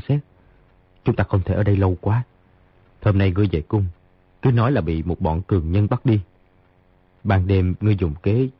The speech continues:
giết chết người canh gác, trốn được về cung. Nếu ai muốn ngươi dẫn đường tới Bắc á, thì ngươi cứ đưa tới đây.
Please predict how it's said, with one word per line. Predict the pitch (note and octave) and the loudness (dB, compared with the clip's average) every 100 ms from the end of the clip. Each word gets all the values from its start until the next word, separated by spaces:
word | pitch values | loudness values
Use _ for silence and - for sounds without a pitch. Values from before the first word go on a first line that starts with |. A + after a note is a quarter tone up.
| _ | _
giết | C3 D#3 - | -2 -2 0
chết | E3 - | -2 0
người | F2 D#2 | -2 -2
canh | - G2 | -2 -2
gác, | G#2+ D3 - _ _ _ _ | 0 -2 -6 _ _ _ _
trốn | - B2+ | 0 2
được | E3+ E2 | 2 0
về | F2 | -2
cung. | - G#2 G2+ _ _ _ _ _ - | -2 -4 -6 _ _ _ _ _ 0
Nếu | G#2 A#2 | 2 2
ai | G2 G2 F#2 F2+ - - _ _ | 0 0 0 -2 -6 -12 _ _
muốn | A2+ C3 | 2 2
ngươi | C#3+ G#2+ | 2 2
dẫn | F#2 F2+ A2 | 0 -2 0
đường | G2+ D#2+ | 0 0
tới | - B2 | 0 0
Bắc | C3+ D#3 | 0 -4
á, | D#3 - _ _ - | -6 -10 _ _ -4
thì | F2+ | 0
ngươi | G2 | 2
cứ | G#2 - | 0 0
đưa | B2 | 0
tới | A#2 | 2
đây. | B2 A2+ | 0 0